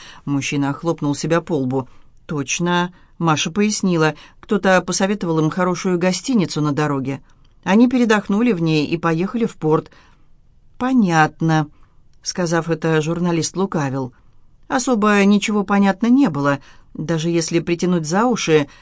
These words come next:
что супружеская пара пропала именно на заброшенной дороге,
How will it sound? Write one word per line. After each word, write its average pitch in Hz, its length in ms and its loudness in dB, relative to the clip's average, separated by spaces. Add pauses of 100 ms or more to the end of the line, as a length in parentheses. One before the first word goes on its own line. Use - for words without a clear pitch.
(120)
что 160 340 0
супружеская 170 680 -2
пара 170 440 2
пропала 180 540 2
именно 170 480 0
на 165 120 0
заброшенной 165 580 0
дороге, 170 540 0